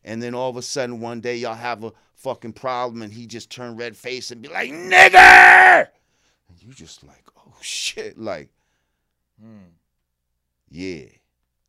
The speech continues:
Speaker 1: This
Speaker 2: So you
Speaker 1: is
Speaker 2: dealt with that
Speaker 1: seventies.
Speaker 2: firsthand?
Speaker 1: Absolutely.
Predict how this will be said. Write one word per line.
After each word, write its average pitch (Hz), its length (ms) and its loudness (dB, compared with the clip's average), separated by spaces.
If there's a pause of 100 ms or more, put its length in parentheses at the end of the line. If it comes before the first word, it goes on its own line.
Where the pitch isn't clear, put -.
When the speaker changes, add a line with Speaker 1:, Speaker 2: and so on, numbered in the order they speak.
(640)
Speaker 1:
This 87 120 -20
Speaker 2:
So 107 60 -20
you 120 60 -20
Speaker 1:
is 120 60 -20
Speaker 2:
dealt 131 120 -12
with 107 80 -10
that 117 60 -12 (100)
Speaker 1:
seventies. - 20 -20 (200)
Speaker 2:
firsthand? 90 240 -18 (260)
Speaker 1:
Absolutely. 151 720 -20